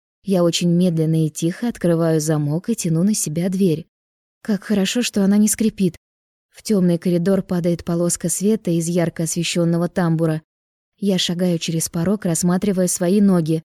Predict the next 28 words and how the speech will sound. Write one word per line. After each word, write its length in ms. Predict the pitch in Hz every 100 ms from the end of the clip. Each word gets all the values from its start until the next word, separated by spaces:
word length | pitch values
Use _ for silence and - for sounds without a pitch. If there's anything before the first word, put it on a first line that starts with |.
| _ _ _ _ _ _
Тапочки 420 | 214 185 175 - 180
у 60 |
меня 260 | 180 185 185
симпатичные, 880 | 196 190 196 - 226 - 190 180 180
но 400 | 190 196 196 196 _ _ _ _ _ _ -
они 340 | 208 196 208
же 180 | 196 220 -
тапочки. 680 | 285 254 180 - - 165 - _ _ _ _ _ _
А 160 | 196 180
с 60 |
другой 320 | 180 175 185
стороны, 460 | 165 180 175 175 170 - _ -
что 260 | - 220
мне 180 | 190 185
ещё 240 | 180 220
к 60 | 196
халатику 480 | - 214 202 190 214
следовало 480 | - 208 196 208 208
напялить? 560 | 202 202 208 208 - _ _ _ -
Лодочки 460 | 202 262 269 - 190
на 120 | 185
шпильках? 500 | - 185 170 170 - _ _ _ _ _
Я 140 | 214 202
же 120 | 190
как 160 | 202
будто 280 | 190 226 185
пробегала 500 | 180 175 185 208 185
мимо 360 | 185 262 277